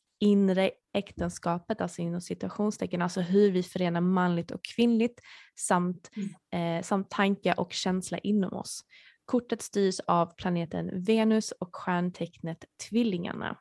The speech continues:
Speaker 1: Och talet sex står ju för kärlek, medkänsla, eh, ansvar i relationer och sexualitet. Och det behöver inte vara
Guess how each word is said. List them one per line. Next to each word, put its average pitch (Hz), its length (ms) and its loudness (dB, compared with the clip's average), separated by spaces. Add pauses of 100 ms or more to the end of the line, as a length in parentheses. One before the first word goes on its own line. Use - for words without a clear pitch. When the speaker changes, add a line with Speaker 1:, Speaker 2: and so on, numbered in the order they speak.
Speaker 1:
Och - 180 -8
talet 196 500 4
sex - 280 -8
står 175 200 -2
ju 165 80 -4
för 170 120 -12
kärlek, 190 680 0
medkänsla, 170 800 -2 (460)
eh, 170 200 0
ansvar 190 580 4
i 180 80 2
relationer 175 920 -2
och 175 140 -12
sexualitet. 180 680 0
Och 202 120 0
det 208 100 4
behöver 233 440 6
inte 254 200 -2
vara 185 180 4